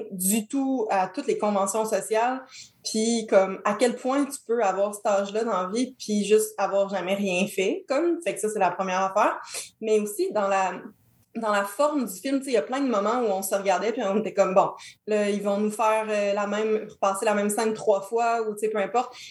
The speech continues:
avec toujours, tu sais, je, je pense au tout début du film, on, on rencontre Anna dans, dans un service quelconque, puis, ben, services sociaux, <laughs> surtout aussi, puis, euh, elle, elle le frappe avec son sac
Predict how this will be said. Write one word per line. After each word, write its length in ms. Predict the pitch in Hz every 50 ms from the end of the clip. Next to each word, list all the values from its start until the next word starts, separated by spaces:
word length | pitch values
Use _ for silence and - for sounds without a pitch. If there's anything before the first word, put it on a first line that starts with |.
| - -
avec 420 | 202 196 185 196 220 220 214 -
toujours, 420 | - 233 214 208 233 254 262 254 233 190 - -
tu 80 | 262 262
sais, 220 | 240 214 - - - 151
je, 160 | - - - -
je 80 | -
pense 260 | - 220 220 214 214 - - -
au 100 | 208 202
tout 160 | 202 202 208
début 220 | 208 233 214 247
du 60 | 208 208
film, 280 | - - 233 240 240 220
on, 260 | 185 180 - - 190
on 40 | 190
rencontre 420 | 190 180 185 185 220 226 214 226
Anna 360 | 196 196 202 208 220 220 220
dans, 340 | 208 190 180 175 175 170 170
dans 320 | 175 170 170 175 175 170 180
un 160 | 160 156 - - - - -
service 400 | - - - 214 202 190 202 202
quelconque, 420 | 202 208 196 180 - 214 233 240 233 - - - - - _
puis, 360 | - - - 226 220 226 226 208 -
ben, 160 | 175 185 160 165
services 320 | - 180 180 190 196 -
sociaux, 340 | 214 214 214 240 254 262 247 277 285 262
<laughs> 180 | - 311 302 -
surtout 160 | 220 254 220 - -
aussi, 280 | - - - 339 - 349 - - - - - - -
puis, 320 | - 226 233 233 247 240
euh, 480 | 214 196 185 185 190 190 190 185 180 - - - _ - - -
elle, 180 | - 214 214 202 202
elle 80 | 214 202
le 60 | 202
frappe 320 | 202 - - - 269 285 262
avec 200 | 220 196 202 202
son 200 | - 214 196 202
sac 300 | 202 - 240 240 240